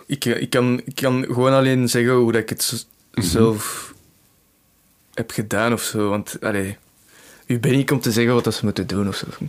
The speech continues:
Speaker 1: weet je? Maar ik heb,
Speaker 2: Ja,
Speaker 1: voor
Speaker 2: maar
Speaker 1: mijn eigen, wat, wat
Speaker 2: ik,
Speaker 1: dat
Speaker 2: ik
Speaker 1: mij
Speaker 2: vraag
Speaker 1: geholpen
Speaker 2: het, dus je
Speaker 1: Ja.
Speaker 2: mag erop antwoorden.
Speaker 1: Wat dat mij geholpen heeft om bezig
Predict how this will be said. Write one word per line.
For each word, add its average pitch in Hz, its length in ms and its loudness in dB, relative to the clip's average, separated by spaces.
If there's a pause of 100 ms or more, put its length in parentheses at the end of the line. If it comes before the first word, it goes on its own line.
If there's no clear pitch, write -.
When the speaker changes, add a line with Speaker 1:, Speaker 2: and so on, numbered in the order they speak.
Speaker 1:
weet - 240 -6
je? 139 140 -6 (320)
Maar 120 160 4
ik 127 120 0
heb, - 260 -2
Speaker 2:
Ja, 120 60 -2
Speaker 1:
voor 110 300 6
Speaker 2:
maar 156 120 6
Speaker 1:
mijn 151 40 4
eigen, 170 420 6
wat, 143 180 4
wat 139 100 4
Speaker 2:
ik, 135 60 2
Speaker 1:
dat 143 120 6
Speaker 2:
ik 147 60 6
Speaker 1:
mij 147 100 8
Speaker 2:
vraag 139 120 8
Speaker 1:
geholpen 131 260 8
Speaker 2:
het, - 180 -4
dus 117 340 2
je 120 100 4
Speaker 1:
Ja. 110 100 6
Speaker 2:
mag 113 140 4
erop 117 220 2
antwoorden. 107 420 2
Speaker 1:
Wat 127 140 4
dat 139 140 4
mij 143 240 6
geholpen 143 640 6
heeft 156 540 2
om 117 500 0
bezig 113 360 -2